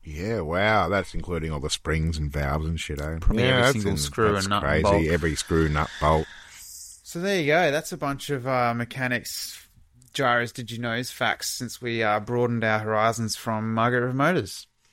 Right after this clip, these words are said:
Speaker 2: So
Speaker 1: Fuck
Speaker 2: thanks
Speaker 1: yeah,
Speaker 2: for that.
Speaker 1: dude. Thank you much. Thank you very much, Margaret River Motors. And there are some facts for you guys to listen to, because next time you're pulling a car apart and you go, "I've only got twenty-nine thousand nine hundred and ninety-nine fucking bits here,"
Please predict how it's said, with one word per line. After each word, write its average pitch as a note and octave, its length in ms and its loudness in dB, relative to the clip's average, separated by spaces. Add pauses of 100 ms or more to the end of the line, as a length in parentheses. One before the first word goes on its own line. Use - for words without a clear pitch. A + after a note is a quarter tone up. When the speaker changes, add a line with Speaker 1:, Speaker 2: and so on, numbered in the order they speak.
(140)
Speaker 2:
So - 80 0
Speaker 1:
Fuck D#3 80 0
Speaker 2:
thanks E3+ 180 0
Speaker 1:
yeah, E4+ 200 4
Speaker 2:
for G#3 100 -2
that. G#2+ 160 -2
Speaker 1:
dude. G3 100 -2 (200)
Thank F3 240 2
you F3+ 100 -2
much. D#3 220 0 (120)
Thank E3+ 280 0
you C#3 120 2
very C3 280 2
much, A#2 320 -6
Margaret A2+ 280 0
River F#2+ 200 -6
Motors. E2 500 -10
And C3 180 -6
there D3 140 0
are C#3+ 120 2
some A#2+ 180 -6
facts - 400 -2
for G2+ 100 -12
you G#2 240 -2
guys E2+ 300 -2
to E2 100 -10
listen D#2+ 300 -8
to, C2+ 180 -14
because F#2+ 400 -2
next B2 300 -2
time A2+ 160 2
you're G2+ 80 0
pulling B2 280 2
a G#2+ 60 0
car B2 240 0
apart F#2+ 340 2
and G2+ 80 -6
you F2+ 60 -6
go, F2+ 260 0 (360)
"I've C#3 120 -6
only E3 200 4
got C#3 200 2
twenty-nine D#3 520 2
thousand B2 400 0
nine C3 200 2
hundred B2+ 280 -2
and A#2 100 -4
ninety-nine A#2+ 540 0 (280)
fucking B2+ 320 0
bits C3+ 260 2
here," G#2+ 320 4